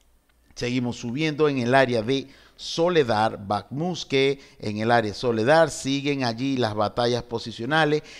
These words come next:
Eh, las tropas Wagner siguen tratando de cerrar todo tipo de comunicación en esta calle que, eh, comunica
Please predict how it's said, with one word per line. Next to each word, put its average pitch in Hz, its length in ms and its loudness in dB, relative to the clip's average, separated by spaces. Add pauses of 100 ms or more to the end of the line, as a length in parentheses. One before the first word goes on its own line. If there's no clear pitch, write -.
(100)
Eh, 113 400 4
las 104 180 -2
tropas 135 440 0
Wagner 131 340 4
siguen 147 540 -4
tratando 127 720 0 (400)
de 135 380 2
cerrar 139 680 0
todo 175 340 2
tipo 165 360 -4
de 131 220 -2
comunicación 151 1040 -2
en 123 220 -2
esta 143 320 -4
calle 113 500 -2
que, 123 380 -2 (480)
eh, 107 340 0
comunica 143 560 0